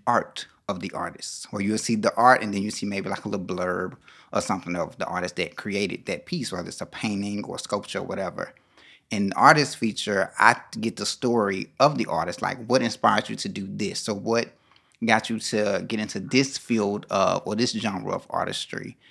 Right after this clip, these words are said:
So what was your upbringing? What is the story? Like, think of your favorite,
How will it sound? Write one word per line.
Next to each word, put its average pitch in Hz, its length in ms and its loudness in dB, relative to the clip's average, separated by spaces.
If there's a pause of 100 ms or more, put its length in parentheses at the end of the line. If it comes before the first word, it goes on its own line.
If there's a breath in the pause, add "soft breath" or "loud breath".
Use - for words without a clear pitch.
(180 soft breath)
So 110 140 0
what 98 280 4
was 113 200 -2
your 113 180 2
upbringing? 101 580 -4
What 151 180 -4
is 196 140 -4
the 202 80 -4
story? 240 380 -2
Like, 113 280 6
think 185 160 2
of 156 100 2
your 147 120 4
favorite, 135 580 2